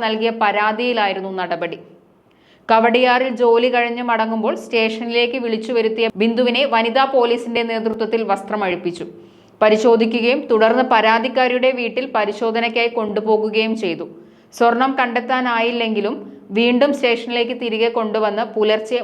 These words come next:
മൂന്ന് മുപ്പത് വരെയും ചോദ്യം ചെയ്തു. അസഭ്യ വാക്കുകൾ ചൊല്ലിയും ഭർത്താവിനെയും കുട്ടികളെയും അറസ്റ്റ് ചെയ്യുമെന്ന് ഭീഷണിപ്പെടുത്തിയും പോലീസ് ബിന്ദുവിനെ ഭയപ്പെടുത്താൻ ശ്രമിച്ചു.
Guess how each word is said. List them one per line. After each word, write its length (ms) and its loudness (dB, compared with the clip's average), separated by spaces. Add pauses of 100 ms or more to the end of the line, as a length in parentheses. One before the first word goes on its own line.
(100)
മൂന്ന് 320 -2 (100)
മുപ്പത് 400 -2
വരെയും 360 2 (100)
ചോദ്യം 460 0
ചെയ്തു. 220 -4 (1300)
അസഭ്യ 480 2
വാക്കുകൾ 400 2 (100)
ചൊല്ലിയും 380 2 (140)
ഭർത്താവിനെയും 800 0
കുട്ടികളെയും 480 0 (100)
അറസ്റ്റ് 380 -4
ചെയ്യുമെന്ന് 380 0 (100)
ഭീഷണിപ്പെടുത്തിയും 880 0 (260)
പോലീസ് 420 4
ബിന്ദുവിനെ 420 2 (100)
ഭയപ്പെടുത്താൻ 640 0
ശ്രമിച്ചു. 340 -8